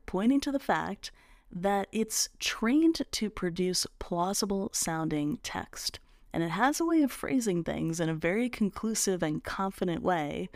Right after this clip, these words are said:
regardless of whether or not it's actually true. Three, the tool has shortcomings around bias and produces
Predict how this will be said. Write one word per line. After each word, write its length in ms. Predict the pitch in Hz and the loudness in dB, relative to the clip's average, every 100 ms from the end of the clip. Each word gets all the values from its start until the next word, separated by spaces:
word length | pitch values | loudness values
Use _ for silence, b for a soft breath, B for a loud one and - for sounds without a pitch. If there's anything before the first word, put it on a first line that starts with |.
| B B B - | B B B -4
regardless 680 | 175 165 175 208 262 277 - | -4 -2 -2 -2 0 0 0
of 120 | 208 | 2
whether 260 | 190 185 160 | 2 4 2
or 60 | |
not 320 | 160 156 160 | 2 2 0
it's 260 | - 160 - | -2 -6 -6
actually 760 | 147 151 - 160 156 147 151 - | -6 -4 -4 -2 -2 -2 -6 -8
true. 640 | - - 202 185 - - 175 - - - - - - - - - - b b b b b b - | -10 -6 -2 0 -2 -6 -10 -14 -20 -20 -20 -20 -20 -20 -20 -20 -20 b b b b b b -2
Three, 480 | 208 220 165 240 - b b b b b b - | 2 4 2 0 -4 b b b b b b 0
the 80 | |
tool 440 | 208 - 285 359 339 | 0 0 0 2 2
has 460 | 294 302 262 - - | 2 2 2 0 -4
shortcomings 960 | - - - 226 - - 147 147 147 156 160 | -4 -2 2 0 0 -2 -2 0 -2 -2 -2
around 360 | 165 160 160 | -2 -2 -2
bias 720 | 156 147 151 - - - - - | -2 -2 -4 -6 -8 -4 -4 -4
and 220 | 156 165 - | -2 -2 0
produces 800 | 175 180 190 - 180 175 175 | -2 0 2 2 2 0 -4